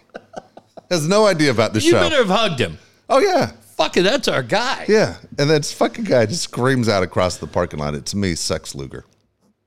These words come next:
Speaker 2: Uh, what about, uh, what about requested?
Speaker 1: Yeah, sorry.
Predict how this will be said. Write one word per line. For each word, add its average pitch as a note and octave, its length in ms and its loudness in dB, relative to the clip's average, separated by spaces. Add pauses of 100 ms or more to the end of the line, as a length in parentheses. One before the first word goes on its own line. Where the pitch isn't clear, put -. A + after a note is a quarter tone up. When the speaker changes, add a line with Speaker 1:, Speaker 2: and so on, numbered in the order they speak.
(140)
Speaker 2:
Uh, B2+ 180 0
what D#3+ 160 2
about, G3 340 2
uh, F3 400 2 (120)
what F#3+ 120 0
about F3+ 220 2
requested? F3+ 640 -2 (600)
Speaker 1:
Yeah, C#3 220 -6
sorry. - 320 -10